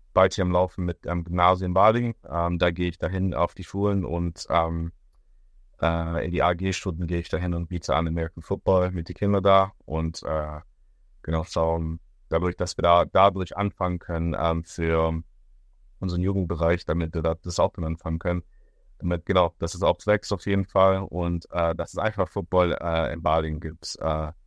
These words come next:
ist für mich einfach wichtig, egal welche Liga jetzt, ähm, da kommen wir noch. Das wird schon, aber jetzt erstmal get the ground running, auf jeden Fall, genau.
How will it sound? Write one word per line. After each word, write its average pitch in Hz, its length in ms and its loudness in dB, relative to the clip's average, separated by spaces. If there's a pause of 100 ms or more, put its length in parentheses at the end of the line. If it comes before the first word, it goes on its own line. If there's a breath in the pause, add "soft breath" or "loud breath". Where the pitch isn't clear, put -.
(520)
ist - 160 -8
für - 40 -4
mich 87 160 -2
einfach 78 220 -2
wichtig, 78 320 -6
egal 87 340 4
welche 85 220 -6
Liga 87 260 0
jetzt, 82 380 -2
ähm, 78 240 0
da 87 160 6 (360)
kommen 90 200 -6
wir 87 60 -4
noch. 85 120 -8 (600)
Das 110 200 -2
wird 107 140 2
schon, 117 320 2
aber 95 140 0
jetzt 104 200 2
erstmal 95 500 2 (920)
get 95 140 2
the 92 100 2
ground 92 320 4
running, 85 340 0
auf - 200 -14
jeden 76 180 -10
Fall, - 240 -18
genau. - 480 -20